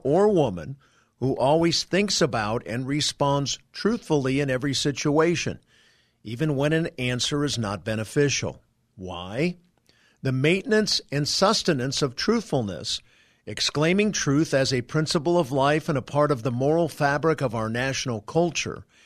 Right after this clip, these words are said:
is far more important than any one individual.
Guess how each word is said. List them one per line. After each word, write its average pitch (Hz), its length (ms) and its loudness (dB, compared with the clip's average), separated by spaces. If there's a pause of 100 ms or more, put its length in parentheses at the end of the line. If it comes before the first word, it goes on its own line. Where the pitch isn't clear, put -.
(340)
is 117 180 -2
far 185 360 2
more 185 280 4
important 143 560 0
than 143 280 0
any 190 460 2 (160)
one 131 480 0 (140)
individual. 135 720 0